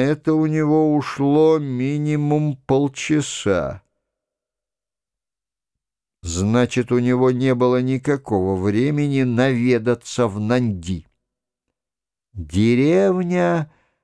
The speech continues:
расположилась на плато над самой Сеной. Там наверху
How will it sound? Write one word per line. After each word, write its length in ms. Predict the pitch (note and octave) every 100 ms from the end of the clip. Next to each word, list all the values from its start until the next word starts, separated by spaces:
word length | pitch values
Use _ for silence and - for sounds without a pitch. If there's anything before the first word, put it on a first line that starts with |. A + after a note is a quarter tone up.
| _
расположилась 1400 | G2+ A#2 D3+ - - C3+ C#3+ C#3+ B2 D#3 F#3 F3 D#3+ -
на 200 | C#3+ C3+
плато 1000 | - C3 D3 D#3+ D#3 _ F3 G3 F#3 D3+
над 260 | A2 A2 -
самой 540 | - B2 A#2+ A2 A2+
Сеной. 840 | G#2+ - A2+ G#2+ F#2 E2 C#2+ - _ _ _ _ _ _ _ _ _ _
Там 360 | A#2 C#3+ D3+ C#3+
наверху 920 | C#3 C#3+ C3+ C3 - F3 G3 D#3 -